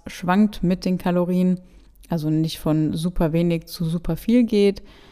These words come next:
Das ist ja dann auch, was bei so Heißhungerattacken oder Fressattacken passiert, dass man dann einfach schnell Wassereinlagerung bekommt. Und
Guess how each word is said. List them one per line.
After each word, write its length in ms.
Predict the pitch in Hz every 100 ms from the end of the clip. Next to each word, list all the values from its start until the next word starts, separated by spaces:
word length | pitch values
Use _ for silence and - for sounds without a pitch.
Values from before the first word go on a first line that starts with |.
| - -
Das 120 | -
ist 140 | 160 -
ja 60 |
dann 120 | 147
auch, 120 | - 143
was 140 | 151
bei 220 | - 151 147
so 180 | 156
Heißhungerattacken 840 | 180 196 175 160 156 156 - 156 151
oder 220 | 143 147
Fressattacken 680 | - 202 180 175 160 160 160
passiert, 520 | 156 - 160 151 156 - - - - _
dass 180 | - 151
man 120 | 151
dann 260 | 147 147 - - - _ _ -
einfach 260 | 175 151
schnell 300 | 147 170 156
Wassereinlagerung 840 | 156 160 160 156 147 139 147 147 143
bekommt. 560 | 143 - 151 170 202 - - - - - - - - - _ _ _
Und 460 | 190 196 196 -